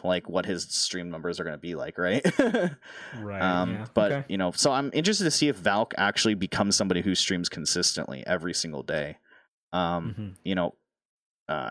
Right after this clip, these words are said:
Speaker 1: it's kinda, it's just kind of interesting. The streamer wars is very interesting. Uh, we'll see where it ends up going. It's funny 'cause, like, a bunch of streamers announced today from, like, a bunch of esports organizations that they're moving to Twitch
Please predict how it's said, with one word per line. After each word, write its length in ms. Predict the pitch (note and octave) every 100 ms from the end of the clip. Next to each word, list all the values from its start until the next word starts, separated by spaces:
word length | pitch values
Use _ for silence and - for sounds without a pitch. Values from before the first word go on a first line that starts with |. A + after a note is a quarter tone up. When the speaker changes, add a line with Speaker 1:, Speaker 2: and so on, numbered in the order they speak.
| -
Speaker 1:
it's 200 | - -
kinda, 240 | G3+ F3
it's 140 | F3+ G3+
just 140 | G#3
kind 100 | G#3+
of 80 | C#3
interesting. 380 | B2+ B2 A2+ G#2
The 80 |
streamer 340 | A2 - D#3+ E3
wars 240 | D#3+ D3+
is 140 | A#2+ G2
very 300 | G#2+ G#2 F2
interesting. 640 | F#2 F2+ - F2+ F2 F#2 -
Uh, 160 | F#2+ F#2
we'll 80 | G#2+
see 140 | -
where 160 | A#2+ G#2
it 60 |
ends 180 | G2 F#2+
up 80 | -
going. 200 | - F#2
It's 120 | A2
funny 220 | - D3 D3+
'cause, 160 | D3+
like, 80 | A2+
a 40 | G2
bunch 260 | G#2 A2
of 60 | A2+
streamers 400 | - G#2+ G#2 G2+
announced 340 | G2 G2 -
today 380 | - F#2 F#2+ G2+ - - -
from, 160 | - G2+
like, 140 | G2
a 60 | F#2+
bunch 200 | G#2 -
of 100 | G2+
esports 480 | F#2+ G2 - A2+ -
organizations 640 | G#2+ A2 A2 A2 A2 A2+
that 140 | G2+ F#2+
they're 100 | G2
moving 260 | F#2+ E2+
to 80 | E2
Twitch 520 | - F2+ E2+ - -